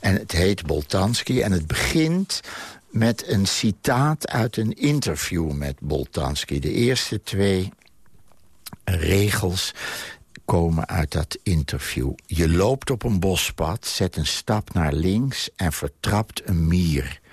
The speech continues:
Zonder opzet, zelfs zonder te beseffen wat je doet. Zo houdt ook God zich niet bezig met ons leven of sterven.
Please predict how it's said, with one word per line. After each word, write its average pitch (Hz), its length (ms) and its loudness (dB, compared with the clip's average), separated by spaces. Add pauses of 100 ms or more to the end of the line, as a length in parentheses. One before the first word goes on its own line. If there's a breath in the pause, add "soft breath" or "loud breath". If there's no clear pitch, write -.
(220 loud breath)
Zonder 196 400 2
opzet, - 680 -2 (440 loud breath)
zelfs 76 440 0
zonder 90 340 2
te - 140 -6
beseffen - 600 0
wat 80 200 0
je 76 120 -2
doet. - 380 -2 (680 loud breath)
Zo 92 500 2 (140)
houdt - 440 0
ook 101 260 0
God 117 360 0
zich - 320 -2
niet 98 340 2
bezig 98 480 0
met 87 160 -4
ons 80 200 -2
leven 82 460 2
of - 120 -6
sterven. 73 720 -4